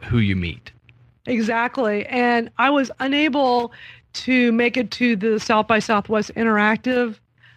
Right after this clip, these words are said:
Speaker 2: recently, but what I did and what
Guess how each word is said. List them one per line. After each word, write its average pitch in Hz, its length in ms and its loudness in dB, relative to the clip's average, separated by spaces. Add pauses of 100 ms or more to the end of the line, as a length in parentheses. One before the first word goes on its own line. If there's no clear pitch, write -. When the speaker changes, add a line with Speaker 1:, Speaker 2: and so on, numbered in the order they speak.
Speaker 2:
recently, 247 800 0
but 226 340 0
what 233 640 0 (160)
I 226 320 0
did 269 360 2
and 226 120 0
what 226 160 -2